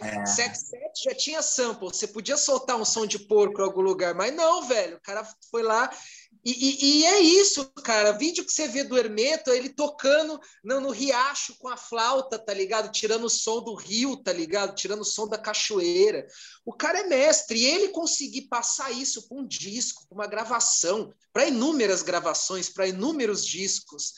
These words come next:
Speaker 2: ao vivo, tá ligado? O cara fazer isso é de uma habilidade absurda. E esse álbum é a síntese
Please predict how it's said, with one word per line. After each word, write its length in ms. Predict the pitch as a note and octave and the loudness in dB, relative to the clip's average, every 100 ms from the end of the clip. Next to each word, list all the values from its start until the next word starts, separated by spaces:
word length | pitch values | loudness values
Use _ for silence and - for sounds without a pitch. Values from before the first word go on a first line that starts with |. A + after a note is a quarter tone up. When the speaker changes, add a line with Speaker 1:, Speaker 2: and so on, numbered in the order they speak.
| - | -10
Speaker 2:
ao 180 | - B3 | -4 -4
vivo, 640 | E3 - F#3 B3+ G3+ D3+ D3 | -4 -8 -2 -2 -2 -10 -10
tá 140 | D3+ | -8
ligado? 360 | C3+ C#3 E3+ D3 | -8 -6 -6 -6
O 80 | |
cara 200 | - E3 | -6 -6
fazer 340 | E3+ D#3+ D3+ D3+ | -4 -4 -4 -2
isso 480 | C#3 F#3+ - - - - - | -4 -2 -2 -2 -6 -16 -6
é 60 | G#3 | -4
de 120 | F#3 | 0
uma 100 | C4+ | 2
habilidade 1040 | A3 A#3+ A#3 D#3 F3+ G#3+ G3+ G#3+ A#3 A3+ - | 2 0 -2 0 0 0 -2 -6 -8 -10 -8
absurda. 680 | G3 G#3 - - F3 D3+ D3+ | -8 0 0 2 0 -2 0
E 120 | E3+ | 4
esse 320 | G#3+ - A3+ | 4 4 0
álbum 400 | F#3+ G#3+ A3+ A3+ | 2 2 2 0
é 140 | G#3+ G#3+ | 2 2
a 60 | |
síntese 840 | G#3 - C4 E4+ - C#4+ B3 C4+ | 2 -2 -4 -10 -10 -8 -6 -6